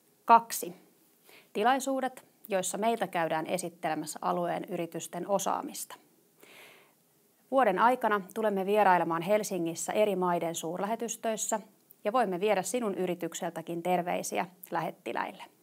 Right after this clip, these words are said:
Meillä vierailee Seinäjoella myös maaliskuussa Argentiinan ja Uruguayn diplomaatit ja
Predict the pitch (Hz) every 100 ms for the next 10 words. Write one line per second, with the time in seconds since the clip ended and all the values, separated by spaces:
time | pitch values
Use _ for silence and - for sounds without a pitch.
0 | _ _ _ _ _ _ _ _ _ -
1 | - - - - 247 240 240 247 196 180
2 | 175 220 220 202 175 170 180 175 170 -
3 | - 214 214 185 175 - 165 160 - 175
4 | 160 - 247 226 196 185 175 170 170 185
5 | 233 220 175 170 165 - - 175 196 208
6 | 226 262 254 - _ - - - - -
7 | 180 175 165